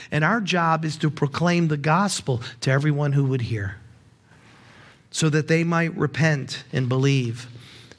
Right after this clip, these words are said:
and recover and pursue God's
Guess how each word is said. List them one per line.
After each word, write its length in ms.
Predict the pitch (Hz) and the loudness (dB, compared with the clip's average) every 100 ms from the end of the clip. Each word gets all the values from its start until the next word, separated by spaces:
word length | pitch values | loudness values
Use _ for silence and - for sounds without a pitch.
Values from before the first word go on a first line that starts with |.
| _ | _
and 100 | 120 | 0
recover 600 | 120 117 147 127 117 104 117 | 0 2 2 2 -2 -4 -4
and 160 | 113 120 | -4 -2
pursue 560 | 120 - 147 123 101 - - - - _ | -2 0 0 0 -2 -12 -18 -20 -20 _
God's 460 | 135 127 117 - | 0 0 0 -6